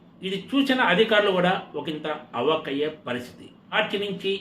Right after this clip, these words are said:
ఇప్పటి వరకు, అంటే ఇంకా దేశంలో తొలి దశ ఎన్నికలు కూడా ప్రారంభం కాలేదు. ఇప్పటికే దేశవ్యాప్తంగా నాలుగు వేల ఆరు వందల యాభై ఎనిమిది కోట్ల రూపాయల మేర నగదైతే ఏంటి, వస్తువులైతే ఏంటి, డ్రగ్స్,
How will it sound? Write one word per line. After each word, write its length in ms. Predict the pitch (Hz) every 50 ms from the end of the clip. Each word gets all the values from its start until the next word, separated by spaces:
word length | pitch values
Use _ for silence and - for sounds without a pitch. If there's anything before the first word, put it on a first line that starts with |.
| -
ఇప్పటి 300 | - 139 - 180 175 180
వరకు, 260 | 175 170 160 160 - 127
అంటే 320 | 113 123 156 175 180 185 185
ఇంకా 260 | 170 165 170 170 170 170 170 - - - - - -
దేశంలో 420 | - 208 226 226 240 233 220 214 208
తొలి 220 | - - 190 190 190
దశ 140 | 196 190 -
ఎన్నికలు 440 | 196 160 147 156 185 185 180 185 185 170 180
కూడా 140 | 175 175 180 - - -
ప్రారంభం 360 | 143 139 143 147 143 139 131 120
కాలేదు. 300 | 120 104 104 - - - - -
ఇప్పటికే 480 | 139 - - 226 214 202 196 - 180 180 190 - - - - - - - - - - -
దేశవ్యాప్తంగా 720 | 131 156 175 170 185 202 196 180 175 175 175 160 151 139 143 170 175 - - - - - -
నాలుగు 340 | 147 160 180 185 185 180 180
వేల 160 | 180 185 180 180
ఆరు 220 | 156 143 147 165
వందల 200 | 165 160 160 156
యాభై 200 | 151 139 160 160
ఎనిమిది 180 | 151 156 156 - -
కోట్ల 240 | - 226 226 - 226
రూపాయల 380 | 208 190 170 - 175 165 160 156
మేర 220 | 156 156 147 156 190 - - - - - - - - 139
నగదైతే 500 | 139 147 160 180 175 170 170 170 165 156 156
ఏంటి, 180 | 151 147 156 156 156
వస్తువులైతే 640 | 135 131 143 139 - 165 160 156 151 151 147 147 143
ఏంటి, 240 | 143 147 139 151 160 160 -
డ్రగ్స్, 380 | - 139 147 143 - - - 147